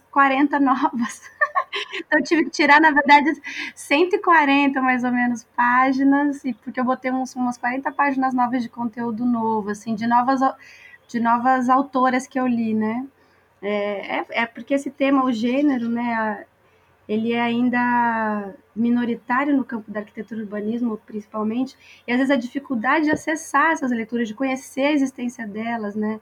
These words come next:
Então é uma coisa que demora mesmo, né? E aí eu quis atualizar muita coisa do livro com essas novas leituras, então tem essa diferença, tem, tem várias leituras novas, acho que a principal pra falar aqui é a Silvia Federici, não sei se vocês conhecem, mas acho que é legal pra conhecer,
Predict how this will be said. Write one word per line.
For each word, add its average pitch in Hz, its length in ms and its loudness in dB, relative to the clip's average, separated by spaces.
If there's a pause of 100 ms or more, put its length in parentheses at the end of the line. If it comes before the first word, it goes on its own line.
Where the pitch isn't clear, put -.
(440)
Então 233 240 -4
é - 20 -2
uma 247 140 0
coisa 240 260 -4
que 247 120 -8
demora 240 440 0
mesmo, 208 380 -2
né? 208 300 -4
E 214 120 -4
aí 208 200 -4
eu 214 100 -6
quis 214 240 -10
atualizar 233 640 0
muita 240 280 -2
coisa 226 320 -6
do 214 100 -6
livro 226 420 -4 (360)
com - 100 -6
essas 233 220 -2
novas 233 260 0
leituras, 240 560 -2
então 262 240 -2
tem 269 140 0
essa 277 180 0
diferença, 240 640 0
tem, 214 320 -4 (500)
tem 220 260 -2
várias 226 360 0
leituras 262 400 -2
novas, 226 380 -2
acho 214 120 -10
que - 60 -8
a 214 60 -2
principal 214 600 -6 (460)
pra 208 140 -4
falar 208 220 -4
aqui 202 200 -8
é - 20 -2
a 208 60 -2
Silvia 208 260 -4
Federici, 214 680 -2
não 220 80 -8
sei 214 160 -10
se 208 80 -18
vocês 208 120 -14
conhecem, 226 500 -6
mas 208 100 -6
acho 208 180 -12
que - 80 -18
é - 20 -12
legal 202 300 -12
pra 208 140 -16
conhecer, 214 680 -6